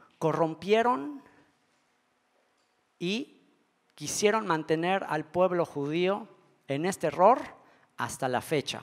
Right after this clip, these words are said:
Porque vean lo que dice así, eh, lo que continúa diciendo en el verso quince. "Y ellos, tomando el dinero, hicieron como se les había instruido. Este dicho se ha divulgado entre los judíos hasta el día de hoy". Hasta el tiempo que se escribió este evangelio, se había difundido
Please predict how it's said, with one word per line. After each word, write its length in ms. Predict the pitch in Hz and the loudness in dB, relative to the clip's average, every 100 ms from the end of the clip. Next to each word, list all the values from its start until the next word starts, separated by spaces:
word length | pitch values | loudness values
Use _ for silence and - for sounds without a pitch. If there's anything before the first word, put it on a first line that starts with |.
| - | -6
Porque 260 | 127 - 143 | -6 -2 0
vean 160 | 190 | 2
lo 100 | 175 | 0
que 100 | 143 | -2
dice 220 | 151 - | -2 -2
así, 340 | 160 226 285 - | -4 -2 -2 -4
eh, 440 | 156 147 180 139 139 | -12 -6 -4 -2 -2
lo 160 | 139 | -4
que 100 | 135 | -6
continúa 320 | 131 135 147 180 | -8 -6 0 -2
diciendo 260 | 151 175 | 0 -2
en 60 | 143 | 0
el 40 | |
verso 240 | 147 156 160 | -2 -2 -4
quince. 400 | 226 240 202 - - - - - - - | -2 0 0 -2 -8 -20 -20 -20 -20 -10
"Y 140 | 131 208 | 4 6
ellos, 260 | 254 240 | 8 4
tomando 320 | 190 190 208 | 4 2 2
el 60 | 185 | 2
dinero, 420 | 156 175 208 214 165 | 2 2 4 4 0
hicieron 340 | 147 196 190 | -2 -2 0
como 220 | 165 143 | -2 -4
se 120 | 131 | -4
les 160 | 135 127 | -6 -4
había 200 | 139 165 | -4 -4
instruido. 580 | 165 - 220 254 240 - - - - | -6 -4 -2 4 2 2 -16 -18 2
Este 340 | 208 208 247 | 2 2 2
dicho 440 | 233 294 294 202 190 | 4 4 2 0 0
se 160 | - | 4
ha 40 | 214 | 4
divulgado 460 | 214 180 180 202 | 4 2 6 4
entre 260 | 202 196 165 | 4 2 4
los 240 | 160 - | 2 0
judíos 640 | - 170 185 247 294 - - | -4 -2 0 2 2 0 2
hasta 320 | 175 156 190 | 2 2 -2
el 120 | 180 | -2
día 220 | 196 220 | 0 0
de 140 | 220 208 | 0 2
hoy". 300 | 214 214 139 - _ - - - | 2 2 -2 -16 _ -20 -20 0
Hasta 220 | 175 - | 0 2
el 100 | 196 | -2
tiempo 320 | 233 269 285 277 | 2 0 0 -2
que 100 | 180 | -4
se 80 | |
escribió 420 | 190 196 196 220 - | -2 -2 2 2 2
este 240 | 196 190 | 0 0
evangelio, 600 | 170 165 226 226 240 254 - _ _ _ | 0 0 0 2 0 -2 -16 _ _ _
se 160 | - 160 | -6 -2
había 160 | 190 | -2
difundido 600 | 185 - 160 196 202 226 | -4 -6 -6 0 0 -2